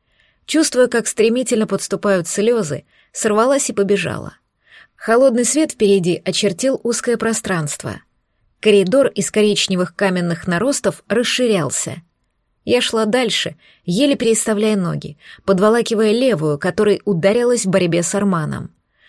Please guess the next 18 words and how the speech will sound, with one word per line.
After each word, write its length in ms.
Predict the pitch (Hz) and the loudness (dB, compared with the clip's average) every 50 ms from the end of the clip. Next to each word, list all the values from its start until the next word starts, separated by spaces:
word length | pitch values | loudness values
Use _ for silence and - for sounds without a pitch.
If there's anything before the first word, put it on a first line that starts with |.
| _ _ _ - | _ _ _ -2
Ботинки 520 | 190 214 226 226 - 311 320 294 - 262 | 0 2 2 2 2 0 0 -2 -2 -4
прилично 560 | 254 240 240 240 247 254 254 233 - 233 233 | 0 0 2 2 2 0 -2 -2 -2 -4 -4
хлюпало 400 | 214 - 240 240 233 - 208 214 | -4 -2 -2 0 0 0 0 0
от 100 | 202 202 | 0 -2
крови, 320 | - - 262 269 226 156 139 | -4 -2 -2 0 0 0 -2
но 120 | 147 170 | -2 -2
я 140 | 175 175 170 | -2 -2 -2
всё 180 | 170 - - 180 | -2 -2 -2 -2
равно 380 | 180 170 175 202 233 226 - - | 0 0 0 0 -2 -2 -2 -4
упорно 460 | 226 208 - - 277 277 254 247 233 | -6 -6 -2 -2 -2 0 0 -2 -2
убегала. 600 | 214 190 208 165 151 165 151 95 - 101 - - _ _ _ _ _ _ _ _ _ _ _ | 0 0 0 0 0 -2 -4 -4 -4 -6 -8 -12 _ _ _ _ _ _ _ _ _ _ _
От 140 | - 247 - | -8 -6 -6
себя. 400 | - - - 196 147 156 135 - - - _ _ _ _ _ _ _ _ _ _ _ _ _ _ _ | -4 -4 -4 -4 -4 -6 -6 -6 -10 -16 _ _ _ _ _ _ _ _ _ _ _ _ _ _ _
Знала, 440 | - 196 202 220 302 339 302 226 - | -2 -2 0 0 0 0 0 0 0
что 180 | 190 - - 190 | -2 -4 -4 -4
все 220 | - - - 240 | -4 -2 -2 -2
эти 140 | 233 226 202 | 0 0 -2
споры — 460 | 196 - - - 254 247 233 - - | -2 -4 -2 -2 0 0 0 -2 -4